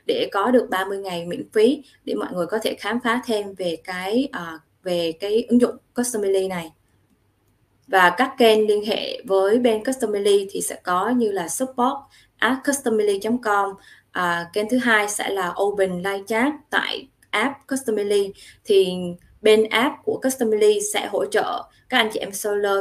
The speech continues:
từ thứ hai tới thứ sáu, từ tám giờ sáng tới năm giờ chiều. Nên mọi người lưu ý, à, sẽ, à, có một cái team Việt Nam để, à, một team Việt Nam để hỗ trợ mọi người trong cái thời gian, à, từ tám giờ sáng tới năm giờ chiều. Và cuối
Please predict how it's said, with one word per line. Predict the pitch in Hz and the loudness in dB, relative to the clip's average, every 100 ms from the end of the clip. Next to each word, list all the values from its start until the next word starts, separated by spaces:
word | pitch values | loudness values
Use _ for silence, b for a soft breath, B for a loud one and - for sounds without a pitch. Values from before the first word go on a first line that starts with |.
| 190 | -2
từ | 170 | -8
thứ | 220 | -8
hai | 233 220 202 202 | -4 -2 -2 -4
tới | 226 | -4
thứ | 254 | -2
sáu, | 247 - 196 233 302 B B | -4 -2 0 0 -2 B B
từ | - 185 170 160 _ _ | -6 -4 -4 -6 _ _
tám | 202 196 262 | -4 0 2
giờ | 254 | 2
sáng | 190 208 190 262 | 0 -2 -2 0
tới | 262 | 2
năm | 254 220 208 | 2 2 -2
giờ | 180 - | -6 -6
chiều. | 185 170 170 B - | -4 -6 -8 B -8
Nên | 196 | -6
mọi | 196 - | -4 -4
người | 175 170 165 | -4 -2 -2
lưu | 190 | -2
ý, | 208 190 226 302 - | -2 2 2 2 -2
à, | 185 170 160 160 | -8 -8 -8 -8
sẽ, | - - 202 247 B B _ | -6 -4 -4 -4 B B _
à, | 175 165 165 | -4 -4 -2
có | 208 | 4
một | 254 247 | 4 4
cái | 233 | 0
team | 220 | -2
Việt | 196 - | 0 -2
Nam | 196 196 196 - | -2 -2 -2 -4
để, | - 165 233 262 - | -4 0 0 -2 -8
à, | - 180 170 165 | -10 -8 -8 -10
một | 247 247 175 | -8 -6 0
team | - 208 | 2 2
Việt | 190 | 0
Nam | 196 190 190 | 0 0 0
để | 160 190 | -4 0
hỗ | 180 | 2
trợ | 185 180 - | 2 0 -2
mọi | 165 165 | -6 -4
người | 170 165 160 | -2 -2 -2
trong | 175 185 185 | -2 -4 -4
cái | 233 | -6
thời | - 180 | -4 -4
gian, | 175 185 190 B B B | -2 -2 -4 B B B
à, | - 170 | -6 -4
từ | 170 | -2
tám | 165 208 | 2 4
giờ | 247 | 4
sáng | 190 180 190 | 4 -2 -4
tới | 240 233 | -2 0
năm | 214 | 0
giờ | 196 170 | -4 -6
chiều. | - 170 160 B B B | -2 -2 -2 B B B
Và | - 175 | 0 2
cuối | 175 | 4